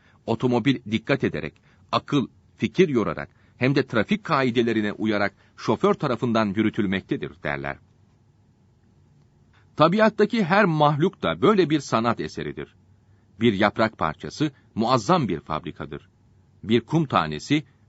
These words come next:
bir canlı hücre, fennin bugün biraz anlayabildiği ince sanatların birer sergisidir. Bugün fennin buluşları, başarıları diye övündüklerimiz,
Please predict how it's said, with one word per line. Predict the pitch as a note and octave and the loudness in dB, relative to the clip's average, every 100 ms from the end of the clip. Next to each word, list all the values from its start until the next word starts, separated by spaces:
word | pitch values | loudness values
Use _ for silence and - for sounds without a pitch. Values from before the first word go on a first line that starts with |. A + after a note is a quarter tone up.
| - | -2
bir | B2+ A#2 | 2 2
canlı | C3 A2+ A2 B2+ | 2 2 2 0
hücre, | - F2+ E2 F#2 C3+ _ _ _ | -2 -6 -6 -8 -8 _ _ _
fennin | - C3+ D#3+ F3+ A2+ | 0 2 4 2 2
bugün | F#3 F#3 E3 G#2 | 0 0 -2 0
biraz | G#3 E3+ - | 0 0 0
anlayabildiği | A2+ G#2 G2 F2 G2 F2+ G2+ G#2 - _ - | -2 0 0 -2 -2 -4 0 -2 -2 _ -2
ince | C#3 B2 E3+ | -2 2 0
sanatların | - A#2 G#2 A2 A2+ A2+ A#2 | 2 -2 0 -2 -2 -2 -4
birer | A2 B2+ B2+ | -2 2 2
sergisidir. | A2+ A#2 G2 F#2 - F#2 C#2 - _ _ _ _ _ _ _ _ _ _ - | 0 0 0 -2 -6 -10 -12 -18 _ _ _ _ _ _ _ _ _ _ 2
Bugün | G#3 A#3+ - | 4 4 0
fennin | - D#3+ F3 F#3+ F#3+ B2+ | -2 2 4 4 2 2
buluşları, | B2+ A#2+ - A#2 G#2+ - _ | 2 0 0 0 0 -4 _
başarıları | G2 C3 C3 C#3+ C#3 C#3 D#3 | 0 0 2 2 4 4 4
diye | B2 A2 - | 2 2 4
övündüklerimiz, | A2+ G#2 F2+ - E2+ D2 C3 - | 2 4 0 -4 -6 -4 -8 -10